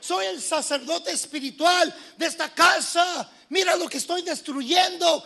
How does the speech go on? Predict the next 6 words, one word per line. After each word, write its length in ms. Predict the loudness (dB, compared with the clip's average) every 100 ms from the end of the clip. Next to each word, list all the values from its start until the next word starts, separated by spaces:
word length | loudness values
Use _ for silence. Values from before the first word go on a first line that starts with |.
| -10 -4
Esta 300 | -4 -2 -6
es 100 | -4
mi 140 | -8
familia". 1000 | -4 -4 -2 0 0 2 4 4 2 -4 -16 _ -20 -20 -20 -20 -20 -20 -20 -20 -20 -20 -20 _ _ -20 -20 -20 _ _ _ _ _ _ _ _ _ _ _ _ _ _ _ _ _ _ _ _ _ _ _ _ _ _ _ _ _ _ _ _
Condenación 720 | -16 -14 -14 -16 -16 -16 -16
propia. 420 | -14 -16 -16